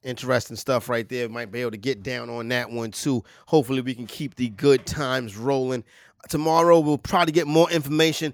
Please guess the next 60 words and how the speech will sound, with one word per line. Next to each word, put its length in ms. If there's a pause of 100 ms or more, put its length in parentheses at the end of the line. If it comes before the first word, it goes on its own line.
(300)
on 140
that 180
football 480
game 300
for 260
you, 160 (240)
let 160
you 60
know 100
what's 180
going 300
on 160
with 200
that, 260
and 100
then 240
start 300
ready 280
to 80
push 380
into 520 (260)
week 200
number 240
six 360
of 80
the 120
N 120
F 160
L 160
season. 340 (300)
It's 160
been 140
a 120
tried 440
and 80
true 200
struggle, 360
but 120
we 160
are 140
figuring 300
out 100
a 40
way 160
to 60
make 240
money. 320 (220)
So 160
there 220
goes 420
that 260
one 380
right 440
there. 440 (300)
All 100
right, 100
so 140
there 80
you 100
go. 280